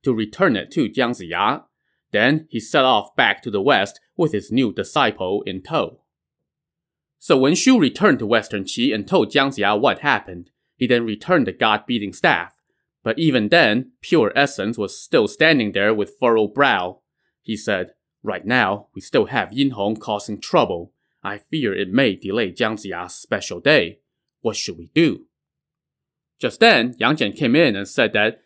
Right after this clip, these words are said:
Immortal of Merciful Navigation, a fellow member of the class of twelve,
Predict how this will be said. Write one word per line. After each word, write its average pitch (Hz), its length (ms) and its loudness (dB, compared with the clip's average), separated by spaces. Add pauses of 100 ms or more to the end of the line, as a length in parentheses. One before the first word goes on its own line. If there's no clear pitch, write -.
Immortal 156 580 4
of - 160 -2
Merciful 151 380 0
Navigation, 113 880 0 (180)
a 165 80 0
fellow 180 320 4
member 110 420 2
of 110 140 -2
the 101 80 -4
class 95 380 -6
of 92 100 -12
twelve, 113 400 2